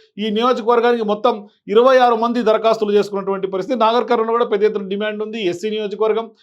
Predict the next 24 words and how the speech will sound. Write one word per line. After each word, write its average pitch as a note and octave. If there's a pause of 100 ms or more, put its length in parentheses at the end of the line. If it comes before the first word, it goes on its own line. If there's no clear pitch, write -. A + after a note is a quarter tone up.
(220)
మరోవైపు A3+
అక్కడ A3+ (100)
కొంత A3+ (120)
సీనియర్ A#3+
నాయకులు A3
కూడా A3+
కొంత G#3+ (140)
పోటీలో G#3+
ఉన్నారు A3
మల్లు G#3
రవితో G3 (100)
పాటుగా. F3+ (440)
So, C#4 (100)
ఎలాగో C4+
రాష్ట్ర B3+
వ్యవహారాలను A#3+
చక్కదిద్దేందుకు A3
ఢిల్లీలో A3 (400)
ఉన్నటువంటి G#3+
ప్రభుత్వ G#3
ప్రత్యేక A#3+
ప్రతినిధిగా A3
ఉన్నటువంటి G#3 (320)
మల్లు G#3